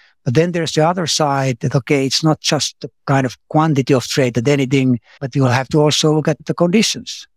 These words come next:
What's good does it do for us? Okay, you,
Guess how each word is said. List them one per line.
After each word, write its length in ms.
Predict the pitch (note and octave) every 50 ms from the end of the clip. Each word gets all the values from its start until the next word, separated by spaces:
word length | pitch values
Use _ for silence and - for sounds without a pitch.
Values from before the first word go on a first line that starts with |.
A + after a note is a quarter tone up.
| _ -
What's 500 | E3 D#3 E3 - - - - - - - _ _ _ _
good 180 | - F3+ D#3+ C3+
does 200 | - E3 C#3+ -
it 100 | D#3+ C3
do 180 | B2+ D#3+ D#3+ D3+
for 200 | - - D3+ D3
us? 120 | - - D#3+
Okay, 240 | C3 - D#3+ D#3 C#3+
you, 160 | C3+ C3